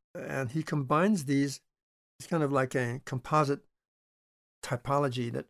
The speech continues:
Isaiah uses. Whatever this one hero did, the servant does that. And whatever this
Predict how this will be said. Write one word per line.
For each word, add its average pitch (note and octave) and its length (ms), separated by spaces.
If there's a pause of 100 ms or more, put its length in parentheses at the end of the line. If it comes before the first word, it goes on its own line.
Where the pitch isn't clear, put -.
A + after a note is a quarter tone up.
Isaiah A#2+ 320
uses. C3+ 500 (760)
Whatever D3 460
this C#3 180
one D3+ 220
hero D#3 320
did, D3 320 (360)
the C#3 120
servant C#3+ 400
does C3 240
that. C3 260
And B2 140
whatever C3 280
this C3 220